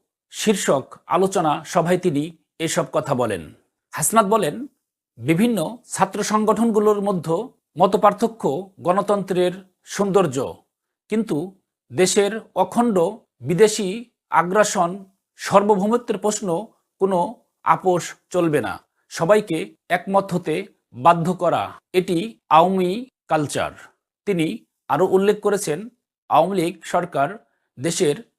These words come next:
স্বাধীনতা ও সার্বভৌমত্বকে কম্প্রোমাইজ করে শাসন করেছে। তারা দিল্লিকে কেবলা বানিয়ে ঢাকাকে শাসন করেছে। হাসনাত আব্দুল্লাহ বলেন,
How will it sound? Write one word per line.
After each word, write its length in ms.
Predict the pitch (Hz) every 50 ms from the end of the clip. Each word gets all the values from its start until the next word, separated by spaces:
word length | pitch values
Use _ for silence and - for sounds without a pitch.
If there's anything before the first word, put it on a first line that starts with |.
| _ _
স্বাধীনতা 560 | - - - 165 165 175 208 208 214 214 220
ও 340 | 190 135 160 147 151 208 262 - _ _ _ _ _ _ _
সার্বভৌমত্বকে 1120 | - - - 185 196 190 196 196 175 170 185 208 214 208 - 220 208 - 156 160 190 240 - _ _ _ -
কম্প্রোমাইজ 840 | - - 214 208 226 226 214 208 190 165 180 214 - - - - _ _ _ _ _ _ _ _
করে 340 | - 185 170 156 160 214 247 - _ _ _ _ _ _ _ _
শাসন 420 | - - - 170 165 - 196 190
করেছে। 460 | 185 175 156 135 117 - - 104 87 - - _ _ _ _ _
তারা 320 | - 165 156 139 - 180 233 - _ -
দিল্লিকে 680 | 127 127 160 190 208 226 226 - 175 156 190 226 - _ _ _ _
কেবলা 300 | - 202 196 190 220 220
বানিয়ে 480 | 202 214 214 214 208 180 165 190 226 233 _ _ -
ঢাকাকে 580 | 120 127 170 - 202 196 196 185 170 180 214 254 - _ _ _ _ _ _
শাসন 420 | - - - 180 170 - 196 190 185
করেছে। 480 | - 170 127 117 107 - 110 80 - - _ _ _ -
হাসনাত 320 | 151 - - 214 208 208
আব্দুল্লাহ 360 | 196 196 196 220 214 214 202
বলেন, 380 | 202 202 170 143 160 240 311